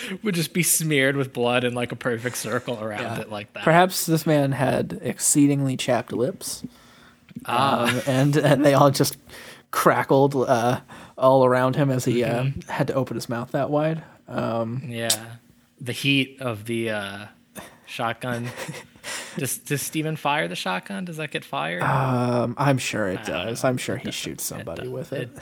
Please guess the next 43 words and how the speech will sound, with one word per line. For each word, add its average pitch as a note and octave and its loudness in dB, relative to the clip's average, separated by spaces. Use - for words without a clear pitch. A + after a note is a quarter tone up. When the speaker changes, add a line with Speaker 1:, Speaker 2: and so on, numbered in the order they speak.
Speaker 1:
doesn't - -12
even - -10
Speaker 2:
<laughs> - -6
It - -8
sure - -6
Speaker 1:
matter. E3+ -10
Speaker 2:
doesn't. - -14
Speaker 1:
Ugh. A2+ -6
All A#2 -6
right. G#2+ -4
You C3 -2
wanna C3+ 4
go C#3+ 2
ahead C#3+ 2
and C3 0
get C3 -2
into B2 -6
sentencing C3 -2
Speaker 2:
Yeah, B2 2
let's B2+ 2
Speaker 1:
for - -2
Speaker 2:
sentence. A2+ -6
Speaker 1:
Hard A#2 -4
to A#2 -8
Kill? B2+ -6
Speaker 2:
Um, B2 0
Speaker 1:
All A#2 -2
right. G#2 -4
What A#2+ -8
you A#2 -10
got? A2+ -4
Speaker 2:
So - 2
I B2+ 6
guess E3+ 6
last D#3 6
week D3+ 4
I B2 2
sentenced C3 2
without B2 4
a A#2 4
lot A2 4
of A#2 -2
foresight, A2 2